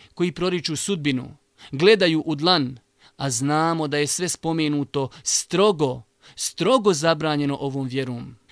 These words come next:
Da se zapita kako će Gospodaru dati odgovor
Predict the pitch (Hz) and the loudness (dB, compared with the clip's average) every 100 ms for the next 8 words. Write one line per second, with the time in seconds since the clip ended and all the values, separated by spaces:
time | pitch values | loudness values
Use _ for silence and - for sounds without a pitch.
0 | - - 190 202 220 190 214 214 175 - | -20 -4 0 2 2 2 0 -2 -6 -4
1 | 143 135 135 _ - - - 175 - 160 | -4 -4 -12 _ -20 -20 -4 -2 0 -2
2 | 165 156 - 156 147 160 170 151 156 - | -2 -2 -2 -4 -2 -2 -2 -2 -4 -4
3 | - 175 156 151 135 131 | -2 -2 0 -2 -2 -6